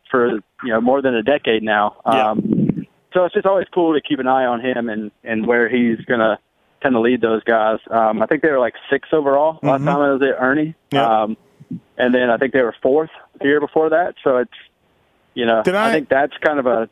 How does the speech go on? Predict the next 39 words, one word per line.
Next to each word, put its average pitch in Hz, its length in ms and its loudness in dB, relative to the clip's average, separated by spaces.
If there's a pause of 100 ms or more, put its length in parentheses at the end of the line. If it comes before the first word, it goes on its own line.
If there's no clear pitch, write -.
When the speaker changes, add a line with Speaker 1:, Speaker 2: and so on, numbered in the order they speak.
Speaker 1:
team 143 280 2
that, 120 280 0 (220)
you 131 120 -4
know, 123 160 2
it's 113 140 -6 (100)
kind 147 160 2
of 127 60 0
the, 120 120 -4
some 147 120 0
of 139 60 0
these 123 120 2
other 127 220 0
teams 151 420 0
not 131 260 0
having 131 200 0
their 123 100 2
best 127 240 -2
guys 131 320 0 (200)
to 123 100 -6
Speaker 2:
Yep. 127 100 2
Speaker 1:
kinda 117 140 -2
keep 123 160 -4
an 110 100 0
eye 123 140 2
on. 107 180 -2 (240)
Speaker 2:
Michael 180 300 0
Leib 233 200 0
will 226 80 0
be 156 140 0
there, 156 140 0
too, 214 240 -2
for 127 100 -8
Puerto 151 240 0
Rico, 175 300 0
right? 147 200 0 (800)
Speaker 1:
Yeah. 185 220 0 (180)
Speaker 2:
Um, 135 360 0 (440)
American 139 360 0
guy. 143 200 0